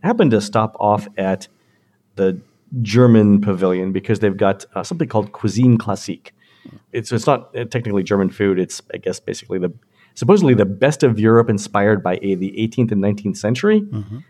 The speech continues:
Speaker 1: So I expected pigeon. Not, not what I, not what I got.
Speaker 2: Okay.
Speaker 1: I got, it ended up with some really tasty, um, beef short ribs, fantastic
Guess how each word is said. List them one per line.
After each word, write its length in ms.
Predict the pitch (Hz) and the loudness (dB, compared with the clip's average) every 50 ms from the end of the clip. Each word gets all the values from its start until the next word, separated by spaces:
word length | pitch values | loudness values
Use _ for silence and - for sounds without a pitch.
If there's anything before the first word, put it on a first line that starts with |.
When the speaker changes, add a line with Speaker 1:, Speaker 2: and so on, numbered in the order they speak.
| _ _ | _ _
Speaker 1:
So 240 | - - 113 - - - - | -4 -2 -2 -2 -2 0 2
I 100 | 123 139 | 4 4
expected 680 | 131 123 127 - - - 113 - - 107 90 - - | 4 4 2 -2 -2 -2 -2 0 -2 -4 -4 -4 -2
pigeon. 460 | - - 131 170 240 233 226 226 226 - - - _ _ _ _ _ _ _ _ _ - - - - - - - - _ _ _ _ _ - - - | 0 2 2 4 4 4 4 2 0 -6 -20 -20 _ _ _ _ _ _ _ _ _ -20 -20 -20 -20 -18 -18 -18 -20 _ _ _ _ _ -18 -10 -8
Not, 720 | 208 202 123 123 123 117 120 123 123 120 127 123 - - - | -6 -4 -2 -2 0 2 4 4 4 4 2 0 -4 -4 0
not 440 | 123 113 113 117 113 113 117 117 110 | 4 6 6 6 6 6 4 4 2
what 120 | 107 104 | 2 2
I, 280 | 104 101 104 104 101 107 | 4 4 4 2 2 0
not 380 | 104 - - 120 110 113 117 107 | -2 -4 -2 0 0 2 2 2
what 100 | 104 101 | 2 2
I 60 | 98 | 2
got. 360 | 92 92 87 87 - - _ _ 151 | 2 0 -2 -2 -4 -8 _ _ -8
Speaker 2:
Okay. 380 | - - - 139 - 117 123 | -8 -6 -6 -4 0 2 2
Speaker 1:
I 40 | 117 | 2
got, 280 | 110 101 135 143 - - | 4 2 0 -2 0 0
it 200 | 147 160 - - | -2 -2 -2 0
ended 220 | - 160 185 226 220 | 0 2 4 4 4
up 100 | 202 202 | 4 2
with 80 | 165 117 | 0 0
some 200 | - - 113 110 | 2 4 4 4
really 200 | 113 143 180 170 117 | 6 4 4 2 2
tasty, 580 | - 127 123 123 - 131 123 123 120 120 - - _ _ _ _ _ _ 117 | 0 -2 -2 0 0 0 2 2 0 -2 -4 -10 _ _ _ _ _ _ 0
um, 200 | 107 101 98 95 | 2 2 2 0
beef 240 | - - 123 139 127 | 0 0 0 0 0
short 260 | - - 120 120 - | 0 2 2 2 4
ribs, 480 | - 117 117 117 113 113 - - - - _ _ _ _ _ _ _ _ _ _ _ | 4 4 4 4 2 0 -4 -8 -12 -16 _ _ _ _ _ _ _ _ _ _ _
fantastic 960 | - 101 98 98 98 - - - 123 131 127 127 - - 127 120 127 - - | -2 -2 -2 -2 -4 -8 -6 -4 -2 -2 -2 -4 -2 -2 -2 -2 -2 -6 -16